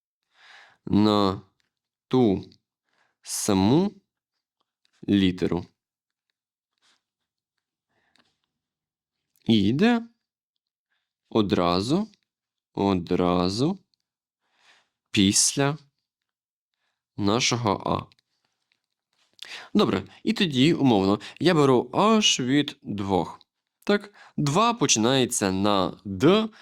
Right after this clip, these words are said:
і наступне тоді число буде дев'ять. H від восьми. Можете хвильку подумати, а я одразу скажу відповідь, що значенням функції, якщо аргумент вісім,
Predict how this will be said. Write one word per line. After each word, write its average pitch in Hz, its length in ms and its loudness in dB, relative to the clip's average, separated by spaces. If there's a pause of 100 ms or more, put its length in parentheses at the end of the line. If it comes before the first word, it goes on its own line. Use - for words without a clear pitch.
(140)
і 214 160 2
наступне 165 340 0
тоді 113 160 0
число 143 420 0
буде 117 560 2 (240)
дев'ять. 92 640 -2 (960)
H 214 600 0
від 143 300 2
восьми. 131 600 2 (840)
Можете 107 340 0
хвильку 127 320 -2
подумати, 170 440 2 (160)
а 127 80 -4
я 160 140 4
одразу 120 380 0
скажу 117 300 -2
відповідь, 151 340 0
що 117 280 2
значенням 147 380 0
функції, 131 480 -2
якщо 104 280 0
аргумент 104 640 -2 (260)
вісім, 110 580 0